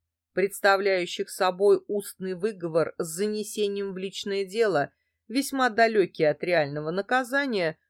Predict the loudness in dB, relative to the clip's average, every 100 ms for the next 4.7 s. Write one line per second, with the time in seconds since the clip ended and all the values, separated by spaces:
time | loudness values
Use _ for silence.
0 | _ -10 -2 0 0 0 2 2 0 -4
1 | -6 -4 -4 -4 0 2 4 2 0 -2
2 | -4 -6 -12 -2 0 0 0 0 -2 -8
3 | -6 -4 -4 -6 -8 -8 -8 -6 -4 -6
4 | -8 -10 -2 -2 0 -6 -10